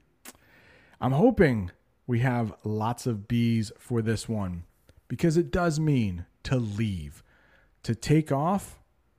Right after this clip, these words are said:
also can mean to leave. There are a couple different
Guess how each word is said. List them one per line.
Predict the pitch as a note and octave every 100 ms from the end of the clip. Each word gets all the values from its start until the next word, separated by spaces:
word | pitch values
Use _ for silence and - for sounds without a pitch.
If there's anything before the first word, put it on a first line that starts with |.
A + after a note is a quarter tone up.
| _ _ _ -
also | B2 D#3 D3 D3 A#2+
can | - - D3 D3+ C#3+ B2+
mean | A#2+ A2+ G#2 G2+ - _ _ -
to | - A#2+
leave. | G#2+ G2 G2+ G#2+ E2+ D2 D2+ - - _ _ _ _ _ _ _ _ _ _ -
There | A#2
are | A#2+ A#2
a | G#2+
couple | - A#2+ A2+ G#2+
different | G2 G#2+ - F#2+ -